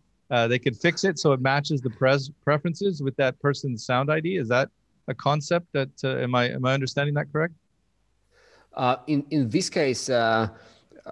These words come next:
Speaker 2: for example, if you loo-, look at podcast recording and podcast sound, then I would say the best would be to use our Pro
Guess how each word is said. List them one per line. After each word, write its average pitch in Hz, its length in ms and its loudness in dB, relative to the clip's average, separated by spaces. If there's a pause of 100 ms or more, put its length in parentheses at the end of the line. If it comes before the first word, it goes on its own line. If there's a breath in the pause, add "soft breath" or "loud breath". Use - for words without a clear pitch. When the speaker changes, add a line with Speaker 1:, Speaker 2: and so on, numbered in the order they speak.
(120)
Speaker 2:
for 117 200 4
example, 120 320 2
if - 180 -8
you 120 80 0
loo-, 139 340 -4
look 139 260 0
at - 280 -4
podcast 127 880 0
recording 107 1000 0
and 107 140 -2
podcast 104 680 -4
sound, 110 580 -2 (420 soft breath)
then 113 220 2
I 127 160 2
would 131 160 -2
say 120 300 4
the 107 160 0
best 127 300 4
would 110 160 0
be 110 200 4
to 110 160 -2
use 117 580 2
our 101 420 4 (560 soft breath)
Pro 117 720 6